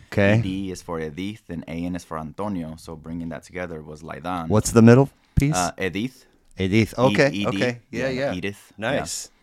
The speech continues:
Speaker 2: Yeah, so it was just
Speaker 1: Um,
Speaker 2: their names, the first two letters, and they just kinda combined it and played with it. And my parents just kind of just out of
Speaker 1: And,
Speaker 2: a whim.
Speaker 1: and Lalo is a nickname for Gerardo,
Speaker 2: Mm-hmm.
Speaker 1: right? Yeah.
Speaker 2: Mm-hmm.
Speaker 1: Uh, I've known, known a Lalo or two in my day.
Speaker 2: Yeah.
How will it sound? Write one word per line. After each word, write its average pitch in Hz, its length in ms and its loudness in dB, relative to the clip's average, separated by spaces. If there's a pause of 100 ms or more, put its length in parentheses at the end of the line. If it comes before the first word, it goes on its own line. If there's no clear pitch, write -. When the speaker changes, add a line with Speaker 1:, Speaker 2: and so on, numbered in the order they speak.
(140)
Speaker 2:
Yeah, 95 160 -6
so 92 120 -12
it 98 60 -6
was 104 160 0
just 98 140 -2
Speaker 1:
Um, 90 40 -6
Speaker 2:
their 101 160 -2
names, 107 240 -4
the 90 80 -14
first 101 260 -8
two 104 80 -16
letters, 101 320 -6
and 90 120 -10
they 85 60 -8
just 85 180 -16
kinda 92 180 -12
combined 92 400 -10
it 98 80 -14
and 90 100 -14
played 98 220 -12
with 104 160 -18
it. 90 140 -10
And 82 60 -12
my 82 100 -12
parents 87 300 -14
just - 240 -20
kind 82 180 -16
of 80 40 -18
just 82 240 -20 (160)
out - 100 -12
of 107 80 -4
Speaker 1:
And, 101 100 -4
Speaker 2:
a - 20 -8
whim. - 80 -10
Speaker 1:
and 98 480 -4
Lalo 104 540 2
is 87 260 -4
a 87 180 0
nickname 90 420 -4
for 87 280 -6
Gerardo, 92 520 -4
Speaker 2:
Mm-hmm. 110 120 -8
Speaker 1:
right? 120 320 0
Yeah. 101 220 -2
Speaker 2:
Mm-hmm. 135 80 -8 (580)
Speaker 1:
Uh, 87 360 -8 (600)
I've 87 80 -18
known, 90 320 -10
known 98 240 -8
a 87 60 -6
Lalo 87 360 -4
or 85 120 -6
two 92 200 -10
in 85 120 -8
my 82 140 -8
day. 80 280 -10
Speaker 2:
Yeah. 104 260 -4